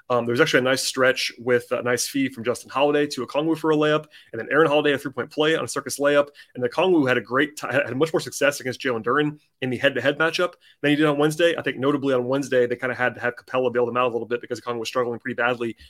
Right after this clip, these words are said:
against Duren. That was not the case in this game. He played, he played much better, I thought. More activity, more phys-, more physicality from Onyeka, and that was a good performance from him, generally speaking. As I mentioned before, A J Griffin appeared for two forty in the second quarter,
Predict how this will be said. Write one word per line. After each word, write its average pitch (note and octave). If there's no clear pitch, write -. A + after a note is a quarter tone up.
against -
Duren. A2+
That C#3+
was B2
not D3
the -
case C3+
in A#2+
this A#2+
game. A#2
He B2
played, A2
he A#2
played A#2
much B2
better, C3+
I C3+
thought. C#3
More B2
activity, C3+
more B2
phys-, -
more B2
physicality C3+
from B2
Onyeka, A#2+
and B2
that A#2
was A2
a -
good A#2
performance A2+
from G#2+
him, A2+
generally A#2
speaking. B2+
As D3+
I -
mentioned F#3+
before, D3+
A C3+
J B2+
Griffin D#3
appeared D3
for B2+
two E3
forty D3+
in C#3
the C#3
second C#3
quarter, D#3